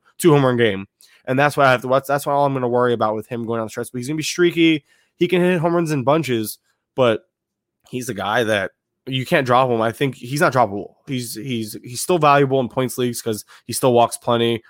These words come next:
to con-, counterproduct-, counteract those strikeouts. But, man, there's a lot here to be concerned about. The con-, he's making less contact as a whole as well, like, just to add, just to pile on at this point.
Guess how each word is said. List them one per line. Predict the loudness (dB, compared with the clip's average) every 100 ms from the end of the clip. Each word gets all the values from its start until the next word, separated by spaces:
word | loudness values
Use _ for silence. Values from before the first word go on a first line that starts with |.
| _
to | -14
con-, | -8 -4 -4 -6
counterproduct-, | -6 -6 -2 -2 -2 -2
counteract | -2 0 2 0 0
those | -4 -4
strikeouts. | -2 -2 0 0 -2 0
But, | 0 0 _ _ _ _ _ _ _ _ _ _ _
man, | 2 4 2 -2 -10 -6
there's | -4
a | 0
lot | 0 0
here | -2
to | -6
be | -8
concerned | -12 -6 -4
about. | 0 -2 -2 _ _ _ _
The | -8
con-, | -4 -2 0
he's | 0
making | 0 0
less | -4
contact | -4 -4 -4 -2 -4 -4
as | -6
a |
whole | 0 0
as | -2
well, | 0 2 2 2
like, | -4
just | -8 -12
to | -8
add, | -4 -4 -6 -10
just | -12
to | -6
pile | 2 4
on | 4 2
at | -2
this | -8
point. | -2 -2 -2